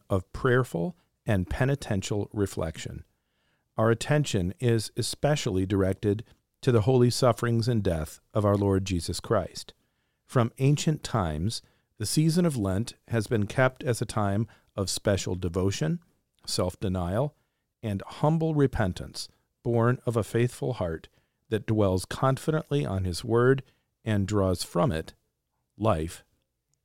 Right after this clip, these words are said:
and hope." Ash Wednesday, if you don't know, if you don't know as a listener,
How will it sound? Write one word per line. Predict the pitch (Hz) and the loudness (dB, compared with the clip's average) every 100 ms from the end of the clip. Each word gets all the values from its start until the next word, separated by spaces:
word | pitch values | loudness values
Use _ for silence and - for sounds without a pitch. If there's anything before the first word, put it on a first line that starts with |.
| - | -8
and | 87 82 | -6 -4
hope." | 82 - - _ _ _ _ _ _ _ | -4 -6 -16 _ _ _ _ _ _ _
Ash | 120 120 | -2 0
Wednesday, | 143 127 123 135 113 107 - _ _ _ _ | 2 2 2 4 4 4 0 _ _ _ _
if | 107 | -4
you | 110 | -2
don't | 101 131 156 - | 4 4 4 2
know, | 107 98 98 - | 0 0 0 -4
if | 98 | -4
you | 107 | 2
don't | 120 127 | 2 2
know | 107 | 0
as | 95 | 0
a | 101 | 0
listener, | 92 95 117 101 92 | -2 -4 -4 -4 -4